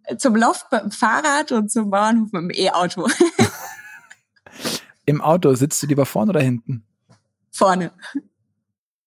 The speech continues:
Speaker 2: Fahrer oder Beifahrer?
Speaker 1: Äh, im Alltag Fahrer, im Urlaub lasse ich mich auch gerne <laughs> mal kutschieren.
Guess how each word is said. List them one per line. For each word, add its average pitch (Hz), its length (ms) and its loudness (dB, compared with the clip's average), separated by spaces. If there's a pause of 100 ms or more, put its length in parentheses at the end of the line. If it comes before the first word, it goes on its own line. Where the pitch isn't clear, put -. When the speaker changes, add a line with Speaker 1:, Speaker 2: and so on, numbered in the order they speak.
(160)
Speaker 2:
Fahrer 175 340 0
oder 165 200 2
Beifahrer? 123 600 0 (2000)
Speaker 1:
Äh, 226 380 0 (280)
im 226 180 0
Alltag 254 400 0
Fahrer, 233 580 2 (140)
im 226 220 2
Urlaub 254 380 2
lasse 233 220 0
ich 226 100 -4
mich 220 180 2
auch 208 140 -2
gerne 233 360 2
<laughs> - 0 -
mal 240 220 4
kutschieren. - 580 -2